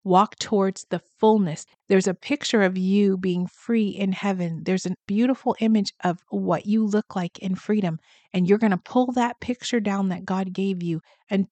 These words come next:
and you're gonna keep pursuing it until your life conforms to the vision that God gave you of what it looks like to be free.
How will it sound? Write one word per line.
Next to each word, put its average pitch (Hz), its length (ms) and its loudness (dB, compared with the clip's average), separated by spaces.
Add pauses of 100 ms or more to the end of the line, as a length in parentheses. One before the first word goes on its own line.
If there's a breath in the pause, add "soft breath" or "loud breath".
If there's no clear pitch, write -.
and 196 140 4
you're 208 100 4
gonna 185 160 2
keep - 300 -6
pursuing 233 540 2
it 170 160 -2
until 196 260 0
your 208 220 4
life 190 320 -2 (100)
conforms 196 720 0 (300)
to 208 100 -4
the 185 80 2
vision 190 420 4
that 170 180 -4
God 180 280 -2
gave 180 320 0
you 170 200 -4
of 185 140 -4
what 185 120 0
it - 100 -4
looks 190 260 -6
like 165 180 -4
to 190 120 -4
be 175 140 -2
free. 185 460 -6